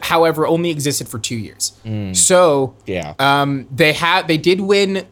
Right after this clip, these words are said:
Speaker 1: the world, the fiba World Cup, which, well, it actually has only existed for one year 'cause they didn't do it last year 'cause of the pandemic.
Speaker 2: Mm.
Speaker 1: So, um, they did win the twenty nineteen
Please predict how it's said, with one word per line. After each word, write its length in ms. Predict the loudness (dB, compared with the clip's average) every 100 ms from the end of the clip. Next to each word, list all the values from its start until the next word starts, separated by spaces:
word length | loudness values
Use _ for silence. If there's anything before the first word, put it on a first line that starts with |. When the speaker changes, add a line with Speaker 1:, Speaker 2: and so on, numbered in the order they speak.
| -6
Speaker 1:
the 640 | 2 4 6 6 4 0 -8 _
world, 340 | -2 0 2 0
the 80 |
fiba 600 | -4 -2 0 2 2 0 -6 _ -4
World 320 | 0 2 2
Cup, 360 | 2 2 0 _
which, 320 | -6 -4 -6 -12
well, 420 | 0 2 4 0 -6
it 60 | -2
actually 300 | -2 -2 -2
has 140 | 0
only 440 | 0 -2 -6 -10 -14 _ _ -8
existed 360 | -4 -2 -4
for 120 | -4 -2
one 240 | -2 -2
year 160 | -4 -6
'cause 140 | -6
they 120 | -6
didn't 300 | -4 -4 -4
do 160 | -2 -2
it 120 | -2
last 320 | -2 -2 -2
year 120 | -6
'cause 160 | -10 -10
of 80 | -10
the 80 | -10
pandemic. 520 | -8 -6 -6 -8 -12
Speaker 2:
Mm. 260 | -12 -12 -14 -6
Speaker 1:
So, 800 | -2 2 4 6 6 4 -2 -10 _ _ _ -2
um, 480 | 0 0 -4 -8 -4
they 140 | -6
did 380 | -2 0 0 0
win 260 | 0 0
the 80 | -2
twenty 320 | -6 -6 -4
nineteen 720 | -4 -4 -6 -6 -6 -6 -10